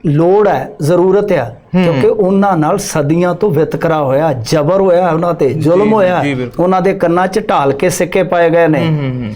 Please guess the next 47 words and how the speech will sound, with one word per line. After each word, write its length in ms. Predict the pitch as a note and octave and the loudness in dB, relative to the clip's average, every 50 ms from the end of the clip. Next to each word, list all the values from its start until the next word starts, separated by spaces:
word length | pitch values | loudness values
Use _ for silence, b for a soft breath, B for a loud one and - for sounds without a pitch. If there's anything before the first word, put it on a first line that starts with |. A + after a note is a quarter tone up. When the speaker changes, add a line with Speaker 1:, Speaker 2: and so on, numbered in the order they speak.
| - - - | -10 -6 -2
Speaker 1:
ਉਹਨਾਂ 280 | E3+ F3+ F#3+ G3+ G#3+ G3+ | 0 0 2 2 2 2
ਨੂੰ 140 | G#3 G#3+ G#3 | 0 0 -2
ਸਿੱਖਿਆ 440 | G#3+ - - F3 F3 - G3 F#3+ | -2 -4 -4 -4 -2 0 0 0
ਤੋਂ 160 | F#3 F#3+ G#3 F3 | 0 0 0 0
ਵਾਂਝਾ 380 | E3+ F#3 G#3 G3+ A#3 A3 G3+ | 0 0 0 0 0 0 0
ਰੱਖਿਆ 320 | G3 E3 - - E3 E3+ D#3+ | 0 -2 -2 -2 0 0 0
ਗਿਆ। 340 | D#3 D#3+ D3+ C3 A2 G#2 - - - D3+ C3+ | 0 0 -2 -2 -4 -6 -12 -14 -14 -14 -10
Speaker 2:
ਜੀ। 280 | C3 C3+ B2 A2 G2 - - - - - - - - | -6 -6 -4 -4 -6 -8 -12 -20 -20 -20 -10 -4 -2
Speaker 1:
ਉਹਨਾਂ 220 | F3+ G3+ G3+ G3+ | 0 0 2 2
ਨੂੰ 120 | G3+ G#3+ G3+ | 2 2 2
ਮੰਦਰਾਂ 480 | D3 C3 D3+ F3 G3 F3+ A3+ A#3 - | 2 2 0 2 2 2 2 2 0
'ਚ 100 | - - | 0 -2
ਪ੍ਰਵੇਸ਼ 420 | G3+ G3+ G#3+ F#3+ F#3+ G3+ G3 G3 - | -2 -2 0 0 2 2 2 0 0
ਕਰਨ 240 | - G3 F#3+ F#3+ F#3+ | -2 -2 0 0 0
ਦੀ 100 | G3 F#3+ | 0 0
ਇਜਾਜ਼ਤ 460 | F3+ D#3+ F#3 F#3+ F3 F#3+ G3 G3 F#3+ | 0 0 0 0 0 -2 -2 0 0
ਨਾ 140 | F3+ F3 D#3+ | 0 0 2
ਦਿੱਤੀ 320 | D#3 D3+ C#3+ C#3+ D#3 D#3 | 0 0 0 0 0 2
Speaker 2:
ਬਿਲਕੁਲ। 200 | C#3 C#3 B2+ A2+ | 2 0 0 -2
Speaker 1:
ਗਈ, 0 | B B B B B - | B B B B B -4
ਉਹਨਾਂ 240 | D#3+ F3+ F#3 G#3 G#3 | -2 0 0 2 2
ਦੇ 140 | G3 A3 G3+ | 2 0 2
ਗਲਾਂ 300 | E3 E3 E3 F3 F#3+ G3 | 2 2 2 2 2 2
ਦੇ 100 | G3+ G3+ | 2 2
ਵਿੱਚ 220 | G#3 G#3 G#3 - | 2 0 0 -2
ਠੂਠੇ 440 | - - - F3+ F#3 F3+ F#3 G#3 G#3 | -4 -2 -2 -2 0 0 0 2 2
ਬੰਨੇ 300 | G3 G3+ G3+ G#3+ G#3 F#3+ | 2 2 0 0 0 0
ਗਏ 160 | F3+ F3+ E3 | 0 0 0
ਕਿ 120 | F3 - | 0 -2
ਧਰਤੀ 360 | - - F#3+ E3 - D#3+ E3 D#3+ | -2 -2 -2 -2 -2 -2 -2 -2
Speaker 2:
ਹੂੰ। 80 | C3 | 0
Speaker 1:
'ਤੇ 100 | D#3+ G3 | -2 -2
ਥੁੱਕਣਾ 380 | - - G3 G3 - B3 A3+ G#3 | -2 -2 -4 -2 0 0 0 2
ਵੀ 140 | E3 D#3 C#3 | 0 0 0
ਨਹੀਂ 240 | C3+ C#3 C#3 B2+ | 0 0 -2 -2
ਹੈ। 100 | A#2 G#2+ - C3+ B2 | -4 -6 -8 -10 -10
Speaker 2:
ਜੀ। 420 | B2+ B2+ A#2+ A2+ G#2 F#2 - - - - _ _ _ _ _ - | -8 -8 -6 -6 -6 -8 -10 -12 -16 -20 _ _ _ _ _ -8
Speaker 1:
ਸੋ 300 | - - F#3 G#3 G#3 G#3 | -4 0 0 0 2 2
ਇਸ 200 | G#3+ G#3 G#3 - | 0 2 0 0
ਆਧਾਰ 440 | - - G3 - F#3 E3+ D#3 D#3 D3+ | 0 0 0 0 0 0 0 0 -2
'ਤੇ 220 | - - G#3 G#3 | 0 0 0 2
ਹੀ 240 | D#3 C#3 G#3 B3+ C4+ | 2 2 2 2 2
ਉਹਨਾਂ 300 | C4 A3 G#3 G#3+ G3+ G3 | 2 2 2 0 0 0
ਨੇ 120 | G#3 G3 | 0 0
ਰਿਜ਼ਰਵੇਸ਼ਨ 600 | F3+ E3+ D#3+ E3 D3+ D3+ D#3 D3 - E3+ D#3 D3 | 0 0 0 2 2 2 0 0 0 0 0 0
ਦਿੱਤਾ 300 | C#3+ C3+ C#3 - D#3 D#3 | 0 0 0 0 -2 -2
ਸੀਗਾ। 460 | D3+ - E3 E3 E3+ D3+ E3 A3+ B3+ | -2 -2 -2 0 0 0 0 -2 -4